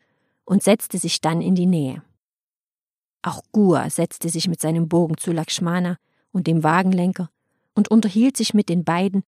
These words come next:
während alle den schlafenden Rama treu bewachten. Und Dasarathas Thronerbe,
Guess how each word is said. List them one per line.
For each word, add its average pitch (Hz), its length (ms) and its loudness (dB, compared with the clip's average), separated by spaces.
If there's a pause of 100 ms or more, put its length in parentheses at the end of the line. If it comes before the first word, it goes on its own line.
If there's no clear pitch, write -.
(380)
während 180 360 -2
alle 202 200 4
den 160 160 0
schlafenden 175 680 -2
Rama 180 420 0
treu 160 360 -4
bewachten. - 600 -10 (1300)
Und 180 160 -6
Dasarathas 151 640 -2
Thronerbe, 170 680 -4